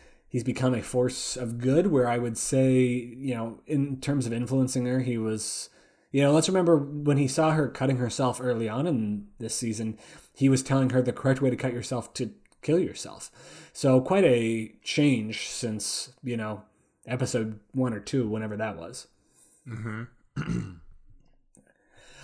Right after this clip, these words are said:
Speaker 1: Uh, but he, there's some, some kind of weird things, you know,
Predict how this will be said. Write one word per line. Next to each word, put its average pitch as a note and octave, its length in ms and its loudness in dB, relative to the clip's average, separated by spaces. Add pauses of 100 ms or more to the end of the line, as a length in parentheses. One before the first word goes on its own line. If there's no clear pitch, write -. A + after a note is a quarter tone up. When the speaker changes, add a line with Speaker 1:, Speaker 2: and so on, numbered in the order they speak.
(160)
Speaker 1:
Uh, B2+ 220 0
but C#3+ 140 0
he, D3+ 220 -10
there's G3+ 200 2
some, G#3+ 240 0
some - 140 -12
kind C4+ 180 0
of A3+ 80 4
weird D3+ 240 6
things, C#3+ 400 2
you C3 140 2
know, B2 320 -2